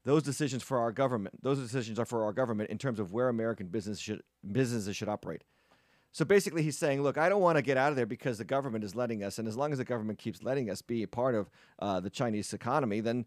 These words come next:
so be it." And so, th-, you know, there's a lot of reason why these, these coastal elites love the globalism, love globalistic ideas and getting our American ways into other countries, 'cause there's a lot of money to be made.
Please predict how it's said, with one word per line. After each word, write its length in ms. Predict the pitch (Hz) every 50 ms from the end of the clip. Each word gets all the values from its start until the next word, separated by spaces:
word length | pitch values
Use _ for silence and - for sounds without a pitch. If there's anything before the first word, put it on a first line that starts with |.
| _ - _
so 240 | - - 160 147 156
be 200 | 151 220 226 196
it." 140 | 110 - - _ _ _ _ - - _
And 140 | - 160 160
so, 240 | - 202 175 165 170
th-, 200 | - - - - -
you 100 | 165 190
know, 120 | 185 170
there's 240 | 156 202 214 208 -
a 40 | 214
lot 300 | 208 233 262 277 302 285
of 100 | 254 202
reason 380 | 233 254 262 202 196 143 143
why 300 | 139 147 151 156 151 139
these, 420 | 117 104 135 143 135 120 107 - - _ _ _ _ _ _ - _ - -
these 200 | - 135 135 127
coastal 580 | - - - - 214 202 - - 165 151 135 139
elites 340 | 147 147 123 101 - - -
love 600 | - 117 127 143 151 160 160 147 135 120 110 - _ _ _ _
the 260 | - 110 107 131 139 120
globalism, 720 | 117 127 135 139 139 117 117 107 107 92 - 95 80 - - _ _ _ _ -
love 400 | 95 120 131 147 151 143 123 113 - _ _ _ _ _ _ _ _ _ _ _ _ _ -
globalistic 680 | 101 117 113 139 143 151 - 139 127 131 127 - - -
ideas 500 | 113 110 104 87 123 123 113 101 92 -
and 160 | - 107 107
getting 320 | 90 127 127 123 123 117 117 -
our 220 | - 110 107 107 -
American 560 | - 107 113 123 131 135 135 110 117 110 107
ways 240 | 110 110 110 90 101
into 200 | 107 98 - -
other 160 | - 98 104
countries, 320 | - - 117 104 98 87
'cause 160 | - - 160 139
there's 120 | 143 131
a 40 | 135
lot 160 | 127 135 131
of 60 | 127
money 240 | 113 113 131 139 131
to 100 | 107 104
be 80 | 85 80
made. 280 | 67 62 65 64 -